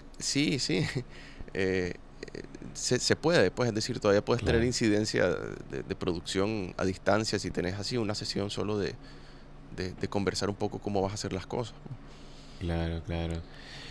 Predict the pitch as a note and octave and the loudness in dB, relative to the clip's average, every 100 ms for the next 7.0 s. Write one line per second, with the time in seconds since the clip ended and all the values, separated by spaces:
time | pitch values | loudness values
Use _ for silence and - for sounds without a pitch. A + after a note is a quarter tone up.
0 | - - D3 F3 E3+ F3 E3+ D3+ D3+ D3+ | -2 4 6 8 6 6 6 6 6 8
1 | D3+ C#3+ C#3+ C#3+ C#3 D#3 C#3 C3 B2 - | 8 10 10 8 6 6 6 6 4 2
2 | B2+ D3+ C3+ C3+ C#3+ C3+ A2+ B2+ C#3 C#3 | 2 6 8 8 6 4 2 2 2 4
3 | B2+ G#2+ G2 F#2+ - - - - - - | 8 8 6 4 -6 -14 -12 -12 -12 -14
4 | - - - G2+ F#2+ F#2 F#2 - G#2+ - | -14 -8 2 6 8 6 4 0 -4 4
5 | B2 C#3 C#3+ - - C3 C3 D3+ D3 D3+ | 6 10 8 8 4 6 8 10 8 8
6 | - B2+ G#2 - F2 G#2+ F2+ F2 E2 E2+ | 4 4 4 4 6 8 8 4 0 -4